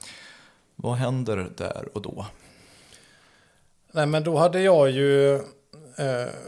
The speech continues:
Speaker 2: försökt, jag hade ju pluggat lite också. Jag hade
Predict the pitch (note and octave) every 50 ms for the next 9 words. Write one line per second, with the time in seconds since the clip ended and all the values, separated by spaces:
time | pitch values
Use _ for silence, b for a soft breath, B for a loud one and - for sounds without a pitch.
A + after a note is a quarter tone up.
0 | - B B B B B B B B B B B B B B B B B - -
1 | _ - - - - - C#3+ A#2+ A2+ - - C3 B2+ - - C#3+ C3 B2+ C3 C3
2 | C3 C3 B2+ B2+ - - E3+ D#3+ C#3+ A#2+ C#3 C3 C3+ D#3+ D#3+ D#3+ D#3 - - D3+
3 | D3+ D3+ - - - - D3 C#3+ C#3 C3 C3+ C3+ C3+ C#3 C3+ C3 B2+ B2+ B2+ B2+
4 | B2+ B2+